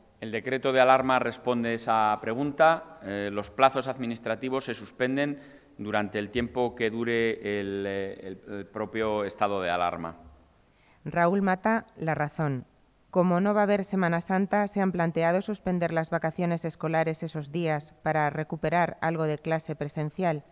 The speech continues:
Speaker 1: Vamos a ver, eh, estamos hablando de quince días. La Semana Santa empieza el,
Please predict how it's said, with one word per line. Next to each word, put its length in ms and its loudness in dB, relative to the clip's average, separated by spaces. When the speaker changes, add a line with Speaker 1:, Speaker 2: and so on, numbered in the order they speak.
Speaker 1:
Vamos 160 -6
a 60 2
ver, 280 0
eh, 640 0
estamos 400 -2
hablando 320 4
de 100 0
quince 340 -2
días. 540 4
La 120 -10
Semana 340 -2
Santa 480 2
empieza 720 4
el, 400 -2